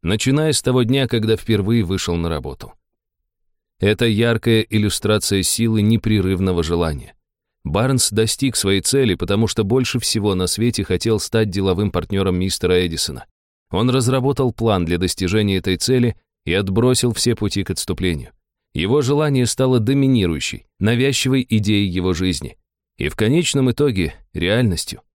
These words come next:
Отправляясь в Оранж, он не сказал себе: «Я попытаюсь убедить Эдисона дать мне какую-нибудь работу». Он произнёс: «Я увижу Эдисона и сообщу ему, что я пришёл, чтобы стать его партнёром по бизнесу». Он не говорил:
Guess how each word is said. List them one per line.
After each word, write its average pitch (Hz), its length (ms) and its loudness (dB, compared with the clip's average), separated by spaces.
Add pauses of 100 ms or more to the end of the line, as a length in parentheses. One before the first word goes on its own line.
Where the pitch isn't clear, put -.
(260)
Отправляясь 135 600 0
в 143 80 0
Оранж, 120 480 -2
он 139 180 0
не 131 100 2
сказал 120 440 0
себе: - 320 -6 (180)
«Я 110 300 0
попытаюсь 123 640 0
убедить 101 340 0
Эдисона 98 480 0
дать 92 280 0
мне 98 160 0
какую-нибудь 90 580 -2
работу». 90 480 -2 (360)
Он 92 180 -2
произнёс: 110 600 0 (380)
«Я 107 200 0
увижу 131 420 2
Эдисона 117 520 2
и - 180 -2
сообщу 104 460 0
ему, 123 200 2
что - 160 -2
я 101 180 2
пришёл, 107 440 0
чтобы 95 320 -2
стать - 380 0
его 95 180 0
партнёром 90 500 -2
по 80 140 -2
бизнесу». 80 560 -6 (720)
Он 151 160 2
не 165 120 2
говорил: 143 440 2